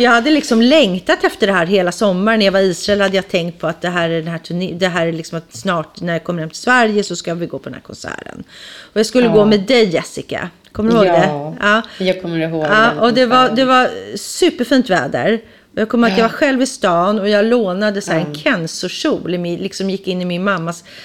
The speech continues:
Speaker 1: garderob som jag satte ett så här skärp runt för att den inte skulle ramla ner.
Speaker 2: Ja.
Speaker 1: Eh, och så lånade jag en Mulberry-väska med min mamma också från hennes garderob.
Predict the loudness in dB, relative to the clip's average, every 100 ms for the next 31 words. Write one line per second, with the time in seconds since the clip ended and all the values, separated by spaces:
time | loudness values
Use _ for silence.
0 | -20 _ 0 2 2 2 2 -2 -6 -8
1 | -8 -8 -8 -8 -6 0 0 0 -2 -4
2 | -4 -4 -10 -8 -8 -6 -4 -2 0 -2
3 | -2 -2 -2 -2 -6 -12 -20 -20 -20 -20
4 | -20 -10 -4 -2 2 2 4 2 0 2
5 | 2 2 0 -2 0 2 2 2 0 0
6 | 0 0 -4 -6 -4 -2 -2 -4 -4 -6
7 | -6 -6 -4 -6 -6 -4 -2 -2 -2 -4